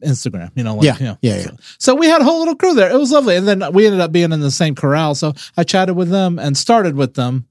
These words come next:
Speaker 1: And then, you know, we separated 'cause, you know, um, it's just everybody goes at different paces, right?
Speaker 2: Yeah.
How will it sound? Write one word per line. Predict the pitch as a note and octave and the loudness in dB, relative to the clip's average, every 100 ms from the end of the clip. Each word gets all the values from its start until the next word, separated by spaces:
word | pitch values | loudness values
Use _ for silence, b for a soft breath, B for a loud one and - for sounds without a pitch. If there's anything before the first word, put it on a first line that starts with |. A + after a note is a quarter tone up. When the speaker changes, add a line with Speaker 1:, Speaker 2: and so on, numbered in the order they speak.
| b b b D3+ | b b b -2
Speaker 1:
And | D#3 | 2
then, | D#3 D3+ | 2 2
you | D3+ | 0
know, | A#2+ | 0
we | A#2 C3+ | -2 -2
separated | - - A2+ A2 A2+ A2+ | -2 -4 -4 -4 -6 -4
'cause, | B2 A2 D3+ | -4 -4 -6
you | |
know, | A2 F#2 G#2+ | -6 -8 -12
um, | G2+ _ _ _ _ D3+ | -16 _ _ _ _ -14
it's | G#2 - | -14 -12
just | C3+ | -6
everybody | C#3 A#2 | -2 -2
goes | A2+ A2 | -2 -6
at | A#2 | -8
different | A#2+ D3+ | -6 -6
paces, | F3 E3+ - F2+ | -4 -4 -6 -8
right? | A2+ D3 _ | -8 -8 _
Speaker 2:
Yeah. | - | -4